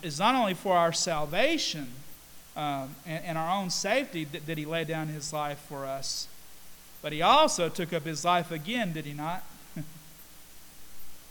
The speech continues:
He says, "I lay down my life, and I have authority to lay it down," he says, "but I also have authority to take it up again."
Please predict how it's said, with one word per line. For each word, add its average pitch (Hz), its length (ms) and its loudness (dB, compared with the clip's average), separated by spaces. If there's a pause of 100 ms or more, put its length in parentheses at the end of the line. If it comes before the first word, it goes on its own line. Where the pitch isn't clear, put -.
(140)
He 165 80 -4
says, 170 460 0
"I 202 180 6
lay 226 320 2
down 202 460 0
my 190 280 0
life, 170 500 -2 (1160)
and 160 80 -6
I 233 160 6
have 220 220 2
authority 202 680 2 (200)
to 170 100 -6
lay 156 220 -2
it 147 100 -8
down," 151 220 -6
he 143 100 -8
says, 143 380 -8
"but - 100 -6
I 147 120 -2
also 226 240 0
have 151 120 -2
authority 147 380 -6
to 131 80 -10
take 156 260 -8
it 139 80 -10
up 196 180 -4
again." 127 280 -6